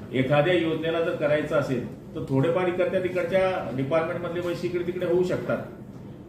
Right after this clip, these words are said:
आणि एखाद्या, अ, खात्याला पन्नास कोटी, पन्नास हजार कोटी रुपये बजेट लागणार आहे आणि एकाच वेळेस जर ती रक्कम द्यायची असेल तर इतर खात्यातून हजार हजार, दोन दोन हजार कोटी रुपये एवढ्या मोठ्या राज्यामधून कमी करून दुसऱ्या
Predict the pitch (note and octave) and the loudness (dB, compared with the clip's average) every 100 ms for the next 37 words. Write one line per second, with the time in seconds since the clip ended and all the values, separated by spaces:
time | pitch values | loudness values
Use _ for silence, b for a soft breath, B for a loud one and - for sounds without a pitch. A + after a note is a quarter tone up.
0 | - A2+ D3 C#3 C#3+ D#3 E3+ - B2 A#2+ | -6 -2 0 2 2 2 2 0 4 4
1 | A2+ - - G2 C#3+ D3 C#3+ C#3 D3+ - | 4 -2 -6 -2 2 2 2 0 0 -4
2 | D3+ D3+ C3+ C3 D3 C#3 C#3 C3+ C3 C#3 | -6 -6 -4 0 2 2 2 0 -2 -2
3 | C#3 C#3 C3 C#3+ B2+ A#2 B2 A#2 F#2+ - | -2 0 0 0 0 2 2 0 0 -6
4 | - - - - - - A2+ C#3 D3+ C#3+ | -12 -14 -14 -14 -14 -8 0 2 4 2
5 | - - - A#2+ E3+ E3+ - F4 F3+ E3 | 0 -2 -2 0 2 2 2 0 0 0
6 | D#3+ C#3+ D#3+ - - - C#3 C3 A#2 G#2 | 2 2 2 4 4 4 0 2 0 -2
7 | C#3 C#3 C3 C#3 D3 C3+ E3+ - - C3 | -4 -2 0 0 0 0 2 2 0 2
8 | D#3 D#3 E3 E3 E3 E3 D3 D#3 D#3+ D#3 | 0 0 -2 -4 -4 -2 -2 -2 -2 -6
9 | D#3+ D3+ D#3+ C#3 D3 D#3 D#3+ D#3 C#3+ D3 | -4 -2 0 2 2 2 2 2 2 0
10 | D3+ D3+ D3 C#3+ D3+ D3 D3 C#3+ A#2 - | -2 -4 -4 -2 -2 -2 -2 -2 -2 -6
11 | - - B2+ - D3+ D3+ D3 C#3 | -12 -4 -2 2 4 4 4 2